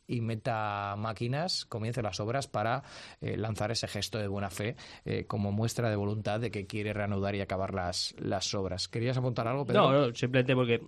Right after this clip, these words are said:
Speaker 2: esto, a, a la gente así corriente como, como tú, como yo, como un, el dueño de un bar,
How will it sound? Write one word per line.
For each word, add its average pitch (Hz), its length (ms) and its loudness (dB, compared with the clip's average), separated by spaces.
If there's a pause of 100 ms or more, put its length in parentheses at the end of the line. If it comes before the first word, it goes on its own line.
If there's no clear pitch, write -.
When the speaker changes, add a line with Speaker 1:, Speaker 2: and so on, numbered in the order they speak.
(120)
Speaker 2:
esto, 120 380 4
a, 120 440 -2
a 113 40 0
la 113 120 2
gente 131 240 4
así 131 240 4
corriente 123 560 6
como, 110 440 4
como 104 300 -2
tú, 147 220 8
como 107 180 2
yo, 127 240 6
como 107 240 2
un, 110 240 -2
el 113 140 2
dueño 127 200 6
de 135 60 6
un 131 100 6
bar, 143 260 6